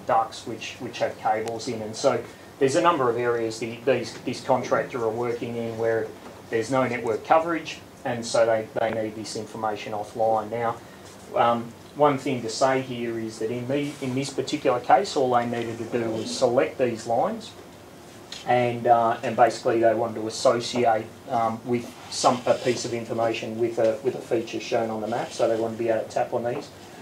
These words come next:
One of the interesting challenges going forward for this space is how do we take this information in and make it editable as well? And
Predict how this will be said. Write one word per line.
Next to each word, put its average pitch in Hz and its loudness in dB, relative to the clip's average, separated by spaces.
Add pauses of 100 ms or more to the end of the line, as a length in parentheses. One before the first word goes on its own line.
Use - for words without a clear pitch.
(220)
One 147 6
of 147 6
the 147 2
interesting 139 0
challenges 143 4
going 117 4
forward 139 6
for 120 4
this 110 -2
space 110 6
is 110 -4 (440)
how 127 8
do 120 4
we 117 0
take - 2
this 120 -2
information 117 -4
in 110 -2
and 110 -6
make 117 0
it - -4
editable 113 2
as 104 -6
well? 120 8
And 110 0